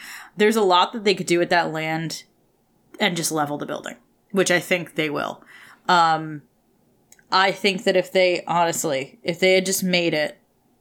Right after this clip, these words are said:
unfortunately, I hate to say this, if they had just made it a Star Wars themed hotel, just a hotel that was accessible to normies, you know,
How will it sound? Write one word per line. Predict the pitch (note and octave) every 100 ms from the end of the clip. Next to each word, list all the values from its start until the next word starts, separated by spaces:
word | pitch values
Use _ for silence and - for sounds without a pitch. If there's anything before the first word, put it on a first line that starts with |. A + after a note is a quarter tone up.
| _ _
unfortunately, | E3 E3+ - - - - - - -
I |
hate | F3 D3
to | -
say | -
this, | - - - _ _ _ _ _ _ -
if |
they | F3 G3+
had | G#3+
just | A#3+
made | G3+ F3 E3+
it | -
a | D#3+
Star | - - F#3+ F#3+
Wars | F#3+ G3 G3+ -
themed | E3+ E3 D#3+ C#3
hotel, | D#3 - - - _ _ _ _ -
just | E3 -
a | C#3+
hotel | - F#3 F3 A#2 - -
that | F3
was | D#3+
accessible | D3+ - F3+ F3 G3+ G3 G3+
to | G#3
normies, | F3 E3+ D#3+ D#3+ - - - - -
you | F#3 F3
know, | E3+ F3